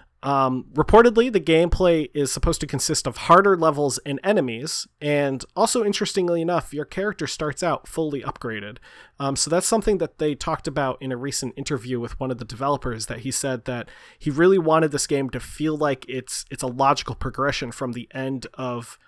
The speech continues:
a player playing Doom Eternal. So you beat Doom Eternal, you unlocked everything, uh, you know, you've upgra-, upgraded your character to the, the fullest possible extent,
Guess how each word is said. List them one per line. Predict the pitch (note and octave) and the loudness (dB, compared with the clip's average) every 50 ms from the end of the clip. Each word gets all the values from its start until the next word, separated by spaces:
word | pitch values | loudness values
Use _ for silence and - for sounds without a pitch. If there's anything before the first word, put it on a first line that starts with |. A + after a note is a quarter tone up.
| _ _ - | _ _ -8
a | - | 0
player | - - - E3+ E3 D#3+ D#3 C#3+ | 0 2 6 6 6 8 6 4
playing | - - D3+ C#3+ C3+ C3+ B2 | 2 2 0 2 2 2 0
Doom | C3 B2+ B2+ C3+ | -2 -4 -4 -4
Eternal. | B2+ - - A3 B3 D#3+ A2+ G#2+ | -6 -2 2 2 2 2 2 -2
So | - - C3 | -6 -6 -6
you | A#2 A#2+ | -6 -6
beat | A2+ - C#3+ D#3 - | -4 -4 -4 -4 -2
Doom | - D#3+ D#3 D3+ | -2 0 0 0
Eternal, | C#3+ - - D3 C#3+ C#3+ D#3 F3 D#3+ | -2 -4 -4 -2 -2 -2 -2 -2 -2
you | C3 B2 | -2 -4
unlocked | B2 C3 C#3 C3+ C3 C3 D#3+ E3 - - | -4 -4 -4 -4 -2 0 0 -2 -2 -4
everything, | C3+ A2+ A#2 B2 A#2 - - B2 A#2 A#2 C3 C3 - - - - - _ _ - | -6 -6 -6 -8 -10 -8 -8 -8 -8 -8 -8 -10 -12 -20 -20 -20 -20 _ _ -12
uh, | B2+ B2 B2 A#2+ A#2+ | -8 -6 -6 -4 -4
you | B2+ | -4
know, | B2+ B2 B2 A#2+ | -2 -2 -2 -4
you've | A#2+ B2 B2 A#2 A#2 | -4 -4 -6 -6 -6
upgra-, | C3 C3+ - - - C#3+ - - | -6 -8 -8 -6 -8 -8 -8 -4
upgraded | C#3 D3+ D3+ - - F3 E3 D#3+ D3+ C3+ | -2 -2 0 2 4 4 4 4 2 -2
your | C#3 C3 | -4 -4
character | - - E3 E3+ F3 - - C#3+ A#2+ | -2 0 0 0 0 0 0 -4 -4
to | - - C#3+ | -4 -6 -8
the, | B2 B2 A#2 | -8 -8 -8
the | - - B2 | -10 -12 -14
fullest | - - - D3 D3 C#3 - - | -12 -4 -2 0 0 0 -2 -2
possible | - D3 C3+ - A#2+ B2 C#3 B2+ | -2 -2 -2 -2 -4 -4 -4 -6
extent, | A#2+ - - - - F3+ F#3 D#3+ B2+ - | -4 -2 -4 0 2 2 2 2 0 -2